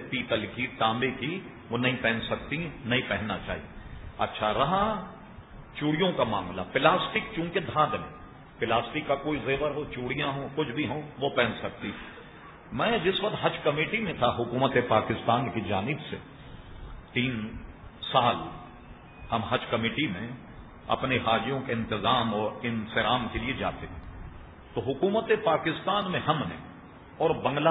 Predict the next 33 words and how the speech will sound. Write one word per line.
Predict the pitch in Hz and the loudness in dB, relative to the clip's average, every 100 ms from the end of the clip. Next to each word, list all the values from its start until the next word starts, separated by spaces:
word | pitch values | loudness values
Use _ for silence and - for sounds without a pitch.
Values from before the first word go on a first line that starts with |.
| 160 | 6
دیش | 127 120 | 4 2
نے | - - - - - - - - - - | -2 -10 -12 -16 -18 -18 -18 -20 -18 -4
یہ | 156 185 | 2 6
پابندی | - 131 151 190 233 | 10 10 8 4 2
لگائی | 135 117 120 175 180 - - | 2 4 4 0 -8 -12 -2
کہ | 139 - | -2 4
خواتین | 127 117 120 123 170 180 175 160 - - | 4 8 6 4 0 -2 -4 -6 -12 -6
کانچ | 147 160 208 - | 0 4 4 2
کی | 190 185 - | -2 -6 -2
چوڑیاں | 156 156 160 151 - | 0 0 0 0 0
پہن | 120 131 | -2 -2
کر | 123 | -2
نہیں | 104 101 101 92 | -2 -4 -6 -8
آئیں، | 80 - - - | -10 -14 -16 -6
تاکہ | 107 104 120 | -2 0 -2
حاجی | 104 107 120 120 | 0 -2 -2 -6
کیمپ | 135 127 | -6 -6
ان | 127 | -6
کو | 117 | -6
ٹریننگ | - 123 143 143 | -2 0 0 -2
دی | 147 156 | -6 0
جائے، | 175 180 - - - - | 0 0 -6 -14 -16 -8
اس | 127 - | -6 -4
لیے | 147 175 | 2 2
کہ | 175 - | 4 2
طواف | 117 117 135 170 - | 4 8 10 8 6
میں | 175 185 - | 0 -2 -2
چوڑیاں | 151 160 175 143 - | 0 2 2 0 0
ٹوٹ | 196 185 | 2 6
جاتی | 127 - | 6 6
ہیں، | 101 - - - - | -4 -8 -12 -14 -4
جب | 113 139 - | 0 0 2
چوڑیاں | 151 165 | 0 2